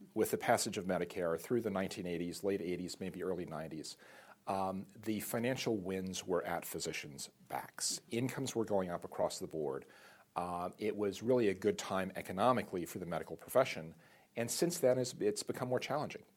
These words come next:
Uh, reimbursements, uh, are, are, are, are down. Th-, there, and so you no longer have that excess income that allows you to recover from a financial mistake.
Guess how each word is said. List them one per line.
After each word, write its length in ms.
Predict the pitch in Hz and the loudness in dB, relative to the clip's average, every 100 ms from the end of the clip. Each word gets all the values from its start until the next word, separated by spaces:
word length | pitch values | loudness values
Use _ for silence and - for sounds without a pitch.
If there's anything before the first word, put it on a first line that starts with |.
| - | -2
Uh, 140 | 95 | 0
reimbursements, 1040 | 87 98 87 101 110 - - 104 104 - - - - - - | 2 0 2 6 8 6 0 -2 -2 -6 -8 -12 -20 -20 -8
uh, 40 | 95 | -2
are, 360 | 90 101 101 95 | 0 4 4 6
are, 220 | 92 92 | 4 6
are, 220 | 92 95 - | 4 4 6
are 100 | 95 | 4
down. 540 | 85 92 87 90 90 87 - | 4 4 4 4 0 -4 -6
Th-, 120 | 104 | -2
there, 320 | 98 101 95 101 | 2 4 4 4
and 260 | 107 98 95 | 2 0 0
so 460 | - 117 107 104 101 - - | 2 6 8 6 4 -8 -8
you 140 | 113 | -4
no 260 | 117 120 147 | 0 6 6
longer 520 | 160 147 135 127 113 | 6 6 6 6 4
have 440 | - - 107 101 101 | 2 0 2 2 2
that 240 | 92 90 - | 2 2 0
excess 560 | 104 - - 113 - 101 | -2 0 2 2 4 2
income 580 | 98 104 - 113 113 120 - - _ _ - | 2 0 0 0 -2 -8 -16 -20 _ _ 0
that 120 | 113 | 2
allows 460 | 107 107 113 113 117 | 6 6 6 4 0
you 60 | |
to 180 | 101 - | -4 -4
recover 640 | 95 - - - 123 101 | -4 -4 -6 0 4 6
from 280 | - - 85 | 4 0 -4
a 20 | 82 | -4
financial 480 | - 85 73 - | -6 -4 -6 -8
mistake. 480 | 69 - - - - | -8 -6 -6 -8 -16